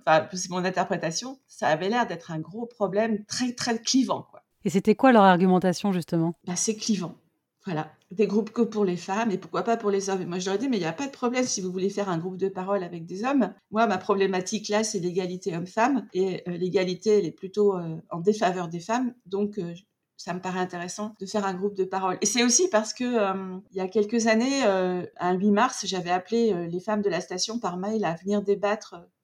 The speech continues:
Speaker 1: en salle de conférence. Alors, je sais plus comment j'avais tourné mon message, j'avais pas dit interdit aux hommes, mais j'avais dit, « Oui, j'invite toutes les femmes à venir débattre, euh, à quinze heures quarante-cinq, puisque c'est un peu le, le vendredi, l'heure à laquelle, euh, eh bien, les femmes peuvent s'arrêter de travailler puisqu'elles sont plus payées vis-à-vis, euh, des hommes. »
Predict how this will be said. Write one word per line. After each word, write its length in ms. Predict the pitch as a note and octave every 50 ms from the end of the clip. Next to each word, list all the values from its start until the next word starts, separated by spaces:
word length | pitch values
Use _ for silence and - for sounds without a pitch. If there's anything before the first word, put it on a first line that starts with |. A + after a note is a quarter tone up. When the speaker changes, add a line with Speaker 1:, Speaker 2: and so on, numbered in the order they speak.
| _
Speaker 1:
en 100 | - F3+
salle 180 | F3+ - G#3 G3
de 80 | F3+ F#3+
conférence. 640 | F#3+ F#3 F#3 F3+ - F3+ F#3 A3 C#4+ C#4+ - - - _ _ -
Alors, 160 | F#3 F#3 G3
je 80 | B3
sais 120 | A#3+ - A3+
plus 120 | A#3+ C#4+
comment 160 | - A#3 G#3
j'avais 240 | A3 A3+ G3 G3 G3
tourné 200 | - - A3+ A3+
mon 120 | G#3+ G#3 G3
message, 460 | F#3+ F#3+ G3 - A3+ A#3+ B3 A#3+ -
j'avais 180 | G3 F3+ F3+
pas 140 | F3+ F#3+ G3
dit 180 | F#3 F#3 G3 G3
interdit 360 | E3+ F3 G3+ F#3 F3+ F3 G3+
aux 200 | G3 G3 F#3+ A#3+
hommes, 100 | B3 C4
mais 80 | A#3 F#3+
j'avais 240 | F3+ F3 F3 E3+
dit, « 320 | D#3+ F3 G3 G#3+ A3 G#3+ G3+ F3
Oui, 120 | F#3+ G3+
j'invite 320 | F#3+ G3+ F3 F#3 A#3 A3+
toutes 140 | - A#3 -
les 100 | A3 G#3
femmes 180 | G3+ A#3 A#3 G#3+
à 40 | F#3+
venir 180 | F#3+ G3 G3+ G3
débattre, 460 | F#3 F#3+ F3 F#3+ G#3 A3+ A3+ - -
euh, 220 | F#3 F3+ F3 F3+ F3+
à 180 | - F#3 F#3+ G3
quinze 240 | G3 G#3+ G3 G3 G#3
heures 100 | G#3 G#3
quarante-cinq, 480 | - F3+ F3+ F#3 F#3 - A3 A3+ A#3
puisque 300 | A#3 - F#3 - - G3+
c'est 160 | G3+ - - F3
un 80 | E3+
peu 180 | F3 - G3+ G3+
le, 320 | F#3 F3+ F3 F3 E3+ F3 - _
le 180 | E3 E3 F3 F#3
vendredi, 500 | F3+ F#3+ G3 G3 F#3+ G3 F#3 F#3+ A3+ A#3
l'heure 200 | G#3+ G#3 G#3 G3+
à 60 | F#3
laquelle, 400 | E3+ E3+ E3+ E3+ - G3+ G3+ G3+
euh, 280 | F#3+ E3 D#3+ E3 C#3+ - - _
eh 60 | - F3
bien, 140 | F3 F#3
les 100 | F3 F3
femmes 160 | F3+ - G3 G3+
peuvent 140 | G3 F#3
s'arrêter 320 | - - E3+ F3 F3 - F3
de 40 | -
travailler 360 | - E3+ E3 F3+ F3+ G#3 G#3+
puisqu'elles 280 | G#3+ - - - F#3
sont 160 | F#3 - F#3 E3+
plus 160 | - - F#3
payées 340 | - F#3+ F#3 F#3 G3 G3+ G3+
vis-à-vis, 480 | G3+ - E3 E3+ F3 F3+ F3+ F3+ F3
euh, 100 | D#3+ D#3 D#3+
des 160 | E3 E3 E3+
hommes. » 320 | G#3 A3+ C#4 D#4 A3 F3